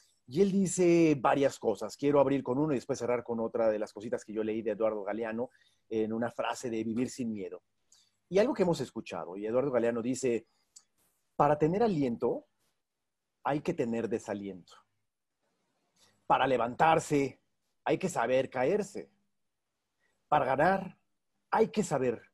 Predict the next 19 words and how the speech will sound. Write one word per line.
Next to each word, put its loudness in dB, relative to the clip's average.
perder. -2
Y -2
para 4
saber 4
qué 6
es 0
la 2
vida, 0
entonces 2
te 0
caes -2
y -8
te -4
caes -4
y -4
te 4
vuelves 4
a -2
caer. 4